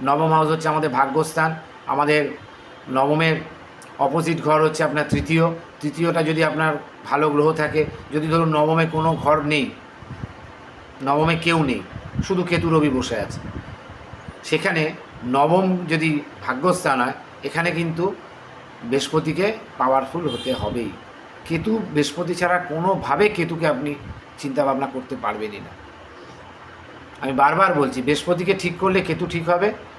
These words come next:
কারোর পয়সা মারবেন না, কাউকে কাঁদাবেন না, কারোর চোখের জল ফেলবেন না, পরকীয়া করবেন না, ষড়যন্ত্রে লিপ্ত হবেন না। কেতু রবি আপনার যে ঘরেই থাক ভালো ফল দেবে।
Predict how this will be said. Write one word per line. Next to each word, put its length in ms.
কারোর 260
পয়সা 260
মারবেন 300
না, 120
কাউকে 280
কাঁদাবেন 380
না, 140
কারোর 260
চোখের 260
জল 180
ফেলবেন 300
না, 120
পরকীয়া 420
করবেন 340
না, 160
ষড়যন্ত্রে 520
লিপ্ত 260
হবেন 220
না। 200
কেতু 240
রবি 220
আপনার 260
যে 120
ঘরেই 240
থাক 180
ভালো 200
ফল 160
দেবে। 240